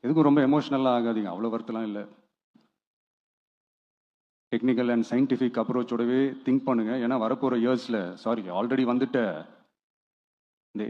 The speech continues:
ஏ ஐ, ஆர்டிஃபிஷியல் இன்டெலிஜென்ஸ் உலகத்தை எதிர்கொள்றதுக்கு அதுதான் ஒரே வழி. The sky is vast and wide and you have strong wings.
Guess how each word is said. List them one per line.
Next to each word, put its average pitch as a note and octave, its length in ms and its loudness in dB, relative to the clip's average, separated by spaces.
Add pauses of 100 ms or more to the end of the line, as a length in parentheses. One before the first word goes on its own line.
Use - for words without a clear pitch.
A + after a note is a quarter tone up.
ஏ - 20 0 (220)
ஐ, G2+ 40 -6 (920)
ஆர்டிஃபிஷியல் G#2+ 420 -2
இன்டெலிஜென்ஸ் G#2 480 -2
உலகத்தை G#2+ 320 -2
எதிர்கொள்றதுக்கு G#2 560 -4
அதுதான் G#2+ 300 0
ஒரே A2 200 0
வழி. G2+ 160 -4 (2000)
The - 100 -16
sky A#2+ 160 4 (140)
is G#2 80 0 (120)
vast B2 340 2 (200)
and G#2+ 100 -4 (100)
wide G#2 260 -4 (640)
and G2+ 160 -4
you G2 100 -4
have G#2 100 -4 (100)
strong G2+ 220 -4 (120)
wings. F2 200 -8